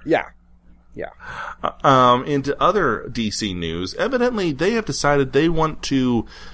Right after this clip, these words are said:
Speaker 2: spend as little money as possible while screwing things up for you.
Speaker 1: Yeah, again, they don't have a real good track record with live action films, and so they decided, "We're gonna give you a bunch of B and C level characters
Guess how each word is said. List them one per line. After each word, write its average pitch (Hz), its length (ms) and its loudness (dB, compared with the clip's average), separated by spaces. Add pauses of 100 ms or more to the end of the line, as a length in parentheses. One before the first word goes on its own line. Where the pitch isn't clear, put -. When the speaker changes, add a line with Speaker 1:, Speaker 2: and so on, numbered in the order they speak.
(160)
Speaker 2:
spend 156 280 0
as 120 160 2
little 180 400 0
money 175 360 -4
as 135 120 -6
possible 123 560 0
while 90 160 2
screwing 101 440 0
things 90 280 -4
up 76 180 0
for 53 220 -8
you. - 160 -12 (1400)
Speaker 1:
Yeah, - 180 -12 (120)
again, 147 580 0 (260)
they 131 100 0
don't 117 220 -2
have 131 120 -6
a 117 60 -10
real 110 240 -4
good 139 240 -4
track 123 400 -2
record 117 480 -2 (280)
with 117 180 -6
live 110 220 0
action 117 320 -2
films, 117 380 -2
and 170 160 -8
so 226 180 4
they 208 140 6
decided, 208 540 2 (120)
"We're 214 260 -2
gonna 294 200 0
give 170 240 2
you 151 160 2
a 113 60 -2
bunch 123 380 -2
of 107 220 -6
B 120 200 -4
and 113 160 -6
C 131 180 -4
level 110 280 0
characters 110 600 -8